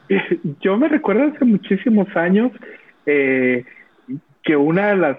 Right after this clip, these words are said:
cosas que yo escuchaba, nunca me pasó, pero que yo escuchaba es, "Se va a ir a parar a la Segunda Avenida,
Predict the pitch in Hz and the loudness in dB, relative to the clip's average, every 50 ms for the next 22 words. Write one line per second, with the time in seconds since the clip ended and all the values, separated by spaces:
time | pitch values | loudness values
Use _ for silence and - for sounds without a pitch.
0 | - - - 175 180 - 233 214 - - 165 143 156 180 208 - - 277 214 - | -4 -2 -2 0 0 0 -4 -6 -2 -2 0 2 2 0 0 0 -2 -2 -2 -2
1 | - 233 226 202 170 143 131 139 160 165 - 208 208 214 208 - 147 - 165 165 | -2 -2 0 0 0 0 0 0 -2 0 0 0 0 0 -2 -4 -4 -4 -4 -2
2 | - 180 160 - 139 131 131 - - - - - 170 170 175 180 180 170 151 160 | -2 -4 -2 0 -2 -2 0 -2 -4 -6 -2 -2 -2 0 0 0 0 0 0 0
3 | 180 180 - _ - - - - _ _ - - 139 135 139 143 147 156 170 180 | 0 -2 -6 _ -20 -20 -20 -20 _ _ -4 -2 0 0 2 2 2 2 2 0
4 | 170 - 131 120 113 120 123 135 139 156 165 160 156 - 139 113 113 113 120 127 | -2 -2 -2 -2 0 0 0 0 0 0 0 -2 -2 -2 -2 0 0 0 0 0
5 | 147 156 156 127 95 87 101 123 160 196 190 - 180 - | 0 0 0 -2 -2 -2 0 2 2 2 2 0 -2 -8